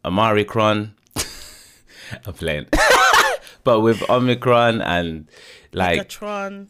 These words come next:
Speaker 1: trying to
Speaker 2: cycles.
Speaker 1: dodge the lockdowners and the recoverers and the lateral flow tests and the which
Speaker 2: Mm.
Speaker 1: one's isolating, which one's not isolating, who you can, can't visit, when.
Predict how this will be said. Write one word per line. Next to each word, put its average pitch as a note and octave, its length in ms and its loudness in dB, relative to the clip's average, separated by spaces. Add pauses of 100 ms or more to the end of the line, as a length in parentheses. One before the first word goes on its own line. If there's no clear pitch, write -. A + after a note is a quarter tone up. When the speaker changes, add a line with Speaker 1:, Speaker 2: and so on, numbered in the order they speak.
(140)
Speaker 1:
trying B2 420 2
to G#2 160 0
Speaker 2:
cycles. E2+ 100 -6
Speaker 1:
dodge A#2 680 0 (640)
the D#2+ 460 0
lockdowners C3 1120 2
and F2 280 0
the D#2+ 480 -2
recoverers B2+ 1000 2
and E2 260 -6
the D#2 140 -6
lateral G2+ 400 0
flow B2+ 320 2
tests A#2+ 500 -2 (320)
and F#2 180 -2
the F2+ 60 0
which A2+ 240 0
Speaker 2:
Mm. - 40 -4
Speaker 1:
one's A#2 280 2
isolating, A2+ 640 -2
which A2+ 220 -2
one's A2 220 0
not A2+ 180 0
isolating, G#2 580 -2
who A2 80 -4
you A#2 160 -2
can, A#2 320 -2
can't A#2 360 -2
visit, A2+ 440 0
when. A2+ 400 2